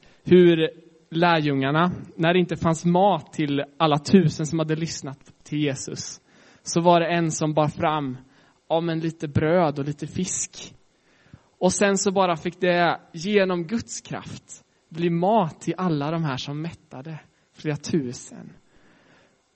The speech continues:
På något sätt är det bara i Jesus. Det är i Jesus som undret kan ske. Det är inte i vår kraft, det är inte i vår prestation. Tack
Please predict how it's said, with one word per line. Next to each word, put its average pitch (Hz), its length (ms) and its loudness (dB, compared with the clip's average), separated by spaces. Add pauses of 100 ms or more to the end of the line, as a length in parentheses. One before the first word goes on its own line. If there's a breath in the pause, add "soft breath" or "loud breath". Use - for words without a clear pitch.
(320)
På 185 100 4
något 190 220 2
sätt - 280 -2
är 180 240 4
det 165 120 0
bara 160 400 4
i 165 60 2
Jesus. 160 800 -2
Det 180 120 6
är 208 100 8
i 185 80 2
Jesus 165 760 -2
som - 400 -6
undret 143 540 4
kan 156 140 -2
ske. 175 280 2
Det 160 120 2
är 190 80 4
inte 208 300 0
i 180 40 -2
vår 170 280 0
kraft, 160 480 -8
det 170 60 0
är 180 60 4
inte 190 240 2
i 175 60 4
vår 165 240 2
prestation. 151 720 -4
Tack 165 240 -10